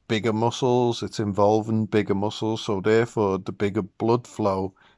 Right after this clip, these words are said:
is gonna increase, um, you know, healthier blood circulation. It's gonna increase, uh, you know, excellent distribution of nutrients.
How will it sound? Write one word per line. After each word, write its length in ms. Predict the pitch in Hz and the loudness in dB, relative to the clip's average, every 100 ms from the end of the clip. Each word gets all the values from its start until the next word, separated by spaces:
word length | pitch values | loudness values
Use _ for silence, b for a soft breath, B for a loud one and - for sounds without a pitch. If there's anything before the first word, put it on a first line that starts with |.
| b | b
is 100 | 104 | -10
gonna 260 | - 98 98 98 | -4 -2 -2 -4
increase, 680 | 95 - 107 101 - - | -6 -6 -4 -4 -6 -6
um, 520 | 101 90 90 90 87 - _ _ - - _ _ _ _ | -4 -4 -4 -6 -10 -16 _ _ -18 -18 _ _ _ _
you 100 | - | -10
know, 160 | 98 95 | -8 -8
healthier 460 | - 107 107 117 101 | -4 -4 0 0 0
blood 280 | 107 107 | 0 -2
circulation. 880 | - 110 107 120 104 107 - 113 110 - B B B B B B | -2 -4 -2 -2 -2 -2 -4 -4 -4 -10 B B B B B B
It's 140 | - | -14
gonna 280 | - 98 92 95 | -8 -6 -4 -4
increase, 640 | 95 - 101 95 - - | -6 -6 -6 -6 -8 -6
uh, 360 | 98 90 90 90 - _ _ _ _ | -4 -4 -6 -8 -12 _ _ _ _
you 80 | 95 | -8
know, 300 | 95 92 92 _ _ _ _ - | -6 -8 -12 _ _ _ _ -10
excellent 460 | 104 - 123 110 98 | -10 -4 -2 -2 -4
distribution 800 | 110 - 107 95 110 - 113 107 | -6 -6 -8 -4 -4 -4 -4 -4
of 160 | 95 | -2
nutrients. 800 | 120 107 - 113 113 113 - - | -2 -2 -2 -2 -2 -6 -12 -16